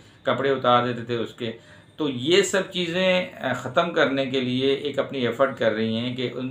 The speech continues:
पे जो भी हो वाई टी पे अब अच्छे से अच्छे बंदा जो है ना अपने content लेकर आए, उस पे बात करें। तो ये कुछ बातें हैं, इन पे आज तफसील से बात करेंगे। यही आज का topic है।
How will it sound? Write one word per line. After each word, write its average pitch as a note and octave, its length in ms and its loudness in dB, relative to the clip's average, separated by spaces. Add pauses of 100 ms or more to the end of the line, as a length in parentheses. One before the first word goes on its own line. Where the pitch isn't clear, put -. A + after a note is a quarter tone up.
पे B2+ 560 -4 (240)
जो C#3+ 260 2
भी D#3+ 160 0
हो B2+ 160 0
वाई A#2 220 2
टी A#2+ 160 -4
पे B2 280 -2
अब B2 360 -6
अच्छे B2+ 280 -2
से D3 100 -6
अच्छे B2 260 -2
बंदा A2+ 280 -2
जो G#2+ 120 -2
है G#2+ 60 0
ना B2 100 0
अपने A2 200 -4
content A2 420 -4
लेकर G#2+ 280 -4
आए, A2 60 -2
उस G#2 140 -8
पे G#2+ 100 -14
बात F2 320 -8
करें। F2 180 -12 (720)
तो C#3 60 -6
ये D#3 220 4
कुछ F#3+ 180 -2
बातें D#3 340 2
हैं, E3 280 -6
इन C#3+ 120 -10
पे D3 80 2
आज C3+ 180 2
तफसील C#3+ 300 -6
से C#3+ 160 -2
बात A#2 260 0
करेंगे। B2 540 -4 (220)
यही C#3 240 0
आज A2+ 200 2
का A#2+ 100 -4
topic B2 420 -2
है। B2 120 -2